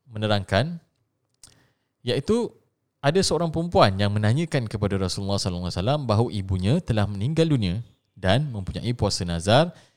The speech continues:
yang belum dilaksanakannya. Maka, apakah dipuasakan olehnya ataupun tidak? Maka Rasulullah sallallahu alaihi wasallam menjawab, "Fasumi an ummik."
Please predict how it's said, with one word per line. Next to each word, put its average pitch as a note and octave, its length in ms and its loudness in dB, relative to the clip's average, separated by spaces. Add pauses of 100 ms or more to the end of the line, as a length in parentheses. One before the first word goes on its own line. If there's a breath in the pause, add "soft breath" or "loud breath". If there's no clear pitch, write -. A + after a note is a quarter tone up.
(160)
yang G#2 240 0
belum E3 400 4
dilaksanakannya. F#2 880 -4 (240)
Maka, G#3+ 480 -2
apakah G#3+ 640 -2 (480)
dipuasakan C3 720 -2
olehnya B2 560 2
ataupun F#3+ 400 -2
tidak? A3+ 240 2 (240)
Maka E3 320 -6
Rasulullah B2+ 320 -2
sallallahu A2+ 480 0
alaihi F#2+ 80 -2
wasallam F#2+ 240 -4
menjawab, F2 340 4 (800)
"Fasumi A3 800 0 (480)
an D3+ 240 -4
ummik." F#3+ 480 -4